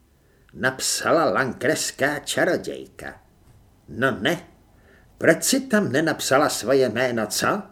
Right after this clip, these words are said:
Knihy na sobě mají mít vždycky jména, aby každý hned věděl, kdo je vinný.“ „To je moje gnome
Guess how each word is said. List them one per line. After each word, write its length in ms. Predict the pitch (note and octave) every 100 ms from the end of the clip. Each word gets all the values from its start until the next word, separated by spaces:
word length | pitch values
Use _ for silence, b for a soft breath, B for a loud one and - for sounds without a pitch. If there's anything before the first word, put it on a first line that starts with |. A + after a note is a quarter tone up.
| - b b b b b b
Knihy 420 | A2+ D#3+ B2+ C#3+
na 140 | D3
sobě 400 | C3+ - C#3+ E3
mají 340 | G#2 C#3+ D#3+ C#3+
mít 220 | D3 B2+
vždycky 540 | - A#2+ F#3 - A3+
jména, 340 | A2 A#2 G#2+ G#2
aby 300 | G2+ G#2 A#2+
každý 420 | D3+ - - D3+
hned 260 | G#2+ C3 -
věděl, 500 | B2 C#3+ C3 C#3+ B2
kdo 240 | - C#3+
je 200 | D3+ C#3+
vinný.“ 440 | D#3 F3 G#2 - - _ b b b b b _ -
„To 280 | - F#2+ F#2+ C3
je 100 | B2+
moje 680 | F#2+ G2+ A2+ G#2 C3 G2 - B B B
gnome 1300 | F#2+ G#2+ G#2+ G#2+ A2 G#2 G#2 A#2 A#2+ A2+ A#2 C3+